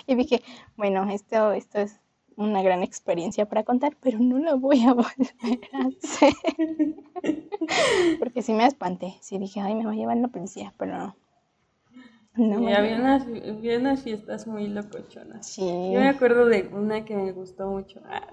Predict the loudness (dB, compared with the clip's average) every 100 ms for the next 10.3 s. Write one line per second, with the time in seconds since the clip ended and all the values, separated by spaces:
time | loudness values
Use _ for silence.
0 | -8 -8 -6 -4 -2 0 -2 -4 -4 -4
1 | -2 -2 -4 -8 -14 -14 -16 -10 -6 -2
2 | 0 2 2 0 -4 -10 -6 -6 -6 -4
3 | -4 -2 -2 -4 -6 -10 _ _ _ _
4 | -6 0 6 8 10 8 4 2 -4 -6
5 | -4 0 2 2 0 -4 -6 -2 -2 2
6 | 2 2 -2 -10 -20 -20 -18 -14 -4 0
7 | 2 2 0 -8 -6 -8 -8 -2 0 0
8 | -2 -6 -10 -14 -18 -20 -6 0 2 2
9 | 2 0 -2 0 0 -2 -6 -14 -18 _
10 | -20 -16